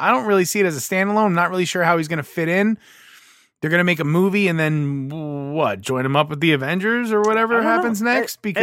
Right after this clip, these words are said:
Speaker 1: Because
Speaker 2: and that's the beauty right now of not knowing with Marvel, right? We don't know what's in st-,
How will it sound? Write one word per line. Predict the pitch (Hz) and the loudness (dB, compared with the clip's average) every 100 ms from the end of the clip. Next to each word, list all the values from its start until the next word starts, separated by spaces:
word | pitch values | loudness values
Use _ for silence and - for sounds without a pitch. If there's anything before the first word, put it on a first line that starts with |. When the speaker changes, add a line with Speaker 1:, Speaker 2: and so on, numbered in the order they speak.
| 190 175 | 0 -4
Speaker 1:
Because | - - _ _ _ _ - | -10 -16 _ _ _ _ -4
Speaker 2:
and | 196 | 0
that's | 254 - | 0 0
the | |
beauty | 208 220 202 | 0 2 2
right | 180 165 | 2 2
now | 160 | 2
of | 135 | 2
not | 143 139 | 0 0
knowing | 131 117 | 0 -2
with | 104 | 0
Marvel, | 117 92 87 | 0 -2 -6
right? | 92 113 | -6 -4
We | 117 | 2
don't | 160 190 | 2 4
know | 170 | 2
what's | 151 139 143 | 4 0 -2
in | 117 | -6
st-, | - - | -6 -6